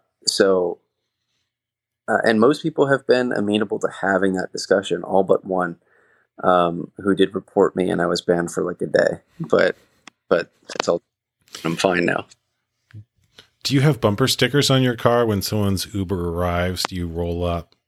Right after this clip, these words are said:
Speaker 2: or whatever ride-sharing platform?
Speaker 1: It's funny you ask,
Speaker 2: But
Speaker 1: because I, I do. I have a, um, "Your whole baby" sticker on my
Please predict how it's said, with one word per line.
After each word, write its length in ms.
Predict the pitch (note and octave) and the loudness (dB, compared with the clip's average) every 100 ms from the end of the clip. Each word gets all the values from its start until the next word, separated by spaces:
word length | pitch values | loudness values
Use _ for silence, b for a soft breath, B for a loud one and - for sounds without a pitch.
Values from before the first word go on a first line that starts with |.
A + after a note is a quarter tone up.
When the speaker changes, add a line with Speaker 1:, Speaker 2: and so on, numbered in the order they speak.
| _ _ | _ _
Speaker 2:
or 100 | A2 | -2
whatever 240 | G#2+ A2+ F#2+ | 0 0 0
ride-sharing 420 | F2 F2 F2 D#2 | -4 -4 -10 -14
platform? 260 | - - A2+ | -10 0 0
Speaker 1:
It's 140 | - | 2
funny 280 | G#2+ A2 A2 | 4 4 4
you 100 | G2 | 4
ask, 160 | F#2 - _ _ _ _ | 0 -2 _ _ _ _
Speaker 2:
But 80 | G#2+ | -6
Speaker 1:
because 160 | F#2 | -2
I, 120 | F#2+ - | -2 -2
I 140 | G#2 F2 _ - | -4 -6 _ -2
do. 320 | F#2+ F#2 F2 | 0 0 0
I 120 | F2 | -2
have 280 | F#2+ G2 F2+ | -2 -4 -6
a, 160 | F#2+ F2+ _ - - | -8 -12 _ -8 -6
um, 140 | F#2 - - - _ _ _ _ _ - | -6 -8 -14 -20 _ _ _ _ _ -4
"Your 260 | F3+ A2 | 2 2
whole 220 | A2 G#2+ F#2+ | 4 2 2
baby" 360 | G2 F#2+ - | 0 0 -2
sticker 500 | - - - - G1+ | -4 -4 -2 -2 -4
on 80 | |
my 80 | G1+ | -4